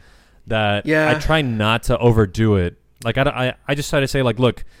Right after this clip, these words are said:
Speaker 1: like, with the gospel this past week, I just took one line from Isaiah and one line from Matthew
Speaker 2: Mm-hmm.
Speaker 1: and stuck with that. Like,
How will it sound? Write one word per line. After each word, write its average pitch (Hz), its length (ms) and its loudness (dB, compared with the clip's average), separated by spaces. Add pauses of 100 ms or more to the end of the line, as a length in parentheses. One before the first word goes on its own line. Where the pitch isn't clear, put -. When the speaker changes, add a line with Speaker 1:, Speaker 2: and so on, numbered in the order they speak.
(160)
Speaker 1:
like, 127 100 -2
with 127 120 0
the 123 60 -2
gospel 131 380 0
this 113 160 -2
past 113 260 -4
week, 98 240 -6
I 110 120 -6
just - 340 -10
took 117 180 -8
one 113 300 -4
line 139 220 -6
from 127 160 -8
Isaiah 110 480 -4
and 98 160 -6
one 107 180 -4
line 101 220 -4
from 90 160 -8
Matthew 101 340 -2
Speaker 2:
Mm-hmm. 131 220 -4 (260)
Speaker 1:
and 107 160 -6
stuck - 240 -6
with 101 100 -4
that. 82 220 -6 (140)
Like, 104 260 -8